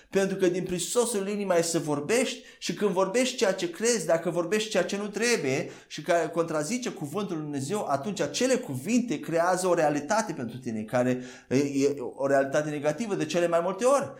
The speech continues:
De asta ni se întâmplă lucrurile care se întâmplă, poate negative, de asta pierdem lupte uneori atunci când ne rugăm pentru ceva sau vrem să vedem o promisiune împlinindu-se și nu se împlinește.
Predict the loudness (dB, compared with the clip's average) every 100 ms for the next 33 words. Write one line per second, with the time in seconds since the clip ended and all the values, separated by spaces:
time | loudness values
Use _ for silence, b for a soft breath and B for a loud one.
0 | B -12 -4 0 2 2 0 0 -2 -2
1 | -2 -2 -2 -2 -2 -2 -2 0 0 0
2 | -4 -2 -2 -2 -2 0 0 0 -4 -2
3 | 0 -2 -4 -4 B B 2 4 2 0
4 | -2 0 0 0 -2 -2 -2 -2 -4 -4
5 | -4 -2 0 0 -2 -6 -4 -4 -4 -8
6 | 0 4 4 4 2 0 -4 -6 -4 0
7 | 2 2 2 2 0 B -10 0 4 4
8 | 2 0 0 0 -2 -2 -2 -2 -2 -2
9 | -2 -2 -2 -2 0 0 -2 -2 -2 -2
10 | -6 -12